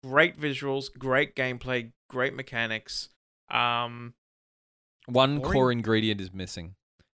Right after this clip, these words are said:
Speaker 2: Sounds like
Speaker 1: It's
Speaker 2: a
Speaker 1: not
Speaker 2: great
Speaker 1: a,
Speaker 2: game with
Speaker 1: it's
Speaker 2: one
Speaker 1: not a
Speaker 2: core
Speaker 1: game.
Speaker 2: ingredient missing.
Speaker 1: I, it's
Speaker 2: Yeah.
Speaker 1: not a game. I don't think it's a game.
Speaker 2: It's a
Speaker 1: Um,
Speaker 2: simulator. There you
Speaker 1: it's
Speaker 2: go.
Speaker 1: a simula-, yes.
Speaker 2: Yeah.
Speaker 1: That's what it is.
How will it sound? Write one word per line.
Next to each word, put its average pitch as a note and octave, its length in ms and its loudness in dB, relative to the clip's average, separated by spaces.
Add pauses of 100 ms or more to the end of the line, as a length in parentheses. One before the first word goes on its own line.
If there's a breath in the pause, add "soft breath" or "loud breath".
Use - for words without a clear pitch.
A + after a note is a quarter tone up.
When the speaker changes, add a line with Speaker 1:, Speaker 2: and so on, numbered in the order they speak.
(240)
Speaker 2:
Sounds E3 200 0
like F3 80 4
Speaker 1:
It's D#3+ 80 2
Speaker 2:
a B2 40 -8
Speaker 1:
not A#2+ 40 -10
Speaker 2:
great C#3 180 6
Speaker 1:
a, - 20 -4
Speaker 2:
game D3 320 2
with A#2+ 140 0
Speaker 1:
it's G2+ 80 -8
Speaker 2:
one A2 180 0
Speaker 1:
not A3+ 140 0
a A#3 40 2
Speaker 2:
core A2 60 2
Speaker 1:
game. - 140 2
Speaker 2:
ingredient C#4 300 -2
missing. E2+ 300 -14 (260)
Speaker 1:
I, D3+ 100 -8
it's F3 100 -16 (120)
Speaker 2:
Yeah. B2 100 6
Speaker 1:
not D#3 100 -6
a E3+ 40 -10
game. D#3+ 360 -10 (320)
I A#2+ 80 -8
don't E3 240 -2
think F3+ 140 -6
it's - 100 -8
a F3+ 40 -8
game. C#3 340 -2 (180)
Speaker 2:
It's C3+ 180 -4
a D3+ 40 4
Speaker 1:
Um, C3+ 40 4
Speaker 2:
simulator. D#3 800 4 (580)
There D3+ 100 -4
you C3 60 -2 (120)
Speaker 1:
it's - 160 4
Speaker 2:
go. D#3 40 -2
Speaker 1:
a C#3 40 -2
simula-, C3 240 -6
yes. F3 560 6
Speaker 2:
Yeah. B2 440 8
Speaker 1:
That's G#2+ 160 6
what F2 60 0
it B2+ 40 -2
is. - 160 -8